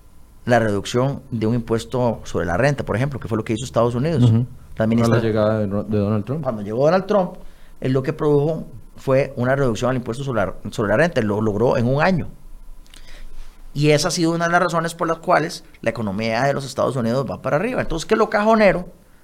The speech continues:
Speaker 1: hubiera sido que nosotros hubiéramos presentado una reducción al impuesto sobre la renta, pero aquí nosotros hicimos algo distinto.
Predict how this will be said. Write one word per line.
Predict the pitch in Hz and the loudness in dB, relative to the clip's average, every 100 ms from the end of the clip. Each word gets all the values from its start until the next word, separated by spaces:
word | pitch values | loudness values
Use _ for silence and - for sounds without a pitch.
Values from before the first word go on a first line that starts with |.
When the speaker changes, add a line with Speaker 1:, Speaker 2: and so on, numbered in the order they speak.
| - - - - - - - | -20 -20 -20 -20 -20 -20 -4
Speaker 1:
hubiera | 127 143 | 0 0
sido | 156 151 151 | 0 -2 -2
que | 120 | -4
nosotros | 110 113 131 | -4 -4 -2
hubiéramos | 120 127 131 | -4 -2 -4
presentado | - 104 - 113 123 - | -4 -6 -4 -2 -2 -4
una | 107 113 | -6 -4
reducción | 120 87 107 | -4 -6 -6
al | 110 | -8
impuesto | 98 95 120 | -8 -10 -8
sobre | 131 127 | -2 0
la | |
renta, | 131 123 143 135 - - - - - - - - | 0 -4 -8 -16 -20 -20 -20 -20 -20 -20 -20 -4
pero | 127 107 | 0 0
aquí | - | 2
nosotros | 147 143 147 135 | 0 0 0 0
hicimos | 110 123 123 | 0 0 2
algo | 117 123 143 - - | 2 0 -4 0 0
distinto. | 117 - 196 185 | 0 -2 -2 -4